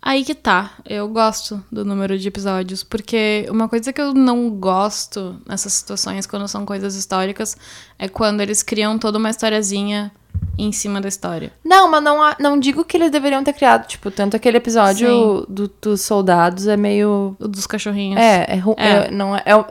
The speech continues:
Speaker 2: não é, não vou dizer que é ruim, mas, tipo,
Speaker 1: Mas
Speaker 2: é o
Speaker 1: é o
Speaker 2: episódio
Speaker 1: pior.
Speaker 2: mais fraco.
Speaker 1: É o mais fraco e mais perdido, assim.
Speaker 2: É, mas, tipo assim, poderia ter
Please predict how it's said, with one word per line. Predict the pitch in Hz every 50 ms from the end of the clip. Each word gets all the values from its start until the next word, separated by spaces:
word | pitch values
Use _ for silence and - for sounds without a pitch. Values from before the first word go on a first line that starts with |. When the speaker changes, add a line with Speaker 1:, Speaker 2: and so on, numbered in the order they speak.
| -
Speaker 2:
não | 214 233 240 247
é, | 254 254 -
não | 247 240 240
vou | 226 247 233 240 233
dizer | 277 330 330
que | 359
é | 339 311
ruim, | 254 254 254 254 277
mas, | 311 311 -
tipo, | - - 294
Speaker 1:
Mas | 269 247
Speaker 2:
é |
o |
Speaker 1:
é | 226
o | 226
Speaker 2:
episódio | 240 240 262 240
Speaker 1:
pior. | 190 170
Speaker 2:
mais | 254 262 294 -
fraco. | - 339 311 277 226 202 202
Speaker 1:
É |
o | 196
mais | 190 190 202 - -
fraco | - 208 190 185 185 - -
e | 214 214
mais | 214 214 214 208 214 214 214 - -
perdido, | - - - 240 208 202 180 190 196 180 175
assim. | - - - -
Speaker 2:
É, | 247 254 226 - - -
mas, | 240 254 240 -
tipo | - -
assim, | 294 - 330 311 269 240
poderia | 233 254 254 240 254 240 247 269 339
ter | - 359 349 330 320 285 269